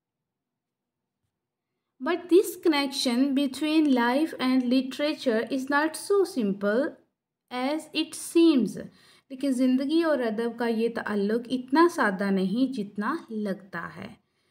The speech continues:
मतलब, अगर हम ये देखें कि ज़िंदगी और अदब जो हैं, इनका आपस में बहुत ही सादा ताल्लुक़ है,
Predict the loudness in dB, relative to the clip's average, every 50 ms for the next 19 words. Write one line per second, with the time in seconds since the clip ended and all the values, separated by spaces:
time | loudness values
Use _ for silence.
0 | _ _ -10 -6 -4 -4 -4 -4 -8 -14 -10 -8 -6 -4 -2 -2 -2 0 0 0
1 | 0 0 0 -2 -4 -4 -4 -4 -4 -4 -2 -2 0 0 2 0 0 0 -2 -2
2 | 0 0 0 0 0 -2 -2 -2 0 0 0 0 -2 -4 -4 -4 -4 -4 -4 -4
3 | -2 -2 -2 0 0 -2 -4 -4 -6 -8 -4 -2 0 0 0 0 -2 -4 -4 -2
4 | -4 -4 -4 -4 -4 -4 -4 -4 -6 -6 -4 -4 -6 -6 -4 -4 -4 -2 -2 -2
5 | -2 -2 -4 -4 -6 -6 -6 -6 -6